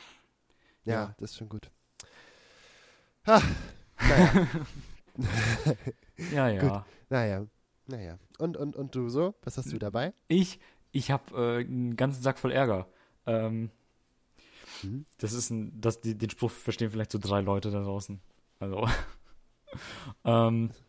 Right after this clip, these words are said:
Speaker 1: Super.
Speaker 2: <laughs> Sehr schön, hätten wir das auch geklärt. Äh, nee, Episode fünf.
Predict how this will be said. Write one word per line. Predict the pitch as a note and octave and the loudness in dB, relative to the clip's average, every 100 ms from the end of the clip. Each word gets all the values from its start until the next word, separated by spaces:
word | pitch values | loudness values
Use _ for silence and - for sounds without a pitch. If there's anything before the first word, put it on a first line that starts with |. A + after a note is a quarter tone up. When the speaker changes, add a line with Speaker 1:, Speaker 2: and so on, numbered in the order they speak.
| - | -12
Speaker 1:
Super. | - C#3 A2 - - - - | -6 -2 -2 -4 -8 -10 2
Speaker 2:
<laughs> | C#3 C#3 F3+ - F3+ D#3 | 8 12 12 12 10 8
Sehr | C#3 D3+ C#3+ | 4 6 6
schön, | A#2 A#2 | 6 4
hätten | D3+ | 4
wir | C#3 | 4
das | C3 | 4
auch | C3+ B2+ | 2 0
geklärt. | A#2+ G2+ F#2+ - - - - - | 0 -2 -2 -4 -8 -6 -8 -6
Äh, | C3+ B2+ B2+ B2 - - | 0 2 2 0 -6 -2
nee, | D3 F3 | 4 4
Episode | D#3+ F#3+ F#3 F3 | 4 2 0 0
fünf. | - F3 A#3 - | 2 4 2 -4